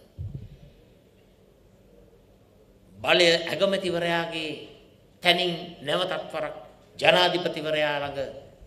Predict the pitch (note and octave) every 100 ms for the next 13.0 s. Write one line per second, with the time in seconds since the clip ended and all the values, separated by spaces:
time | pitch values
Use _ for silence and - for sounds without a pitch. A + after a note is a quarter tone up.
0 | - _ _ _ _ _ _ _ - E3+
1 | F3+ E3+ E3 D#3+ D3+ D3+ D3 C#3+ - D#3
2 | D#3+ D3 C#3 - - - - - _ -
3 | - _ _ _ _ _ _ _ _ _
4 | _ _ _ _ - F4+ - E4+ E4+ -
5 | E4+ E4 D#4+ A#3+ D#4 D4+ D4 C#4+ C#4 C#4
6 | B3 B3+ - B3+ A3 - G#3 - D#3+ C#3
7 | - - - - - - - - _ _
8 | _ _ _ _ - D#3 G3 B3 A3 F#3+
9 | A3 G#3 F#3+ - E3+ E3 C#3 - - -
10 | - _ _ _ _ _ _ - _ _
11 | _ _ _ - - - - - _ _
12 | - - C#3+ D3+ F#3 G#3+ A3+ A3+ A3+ E4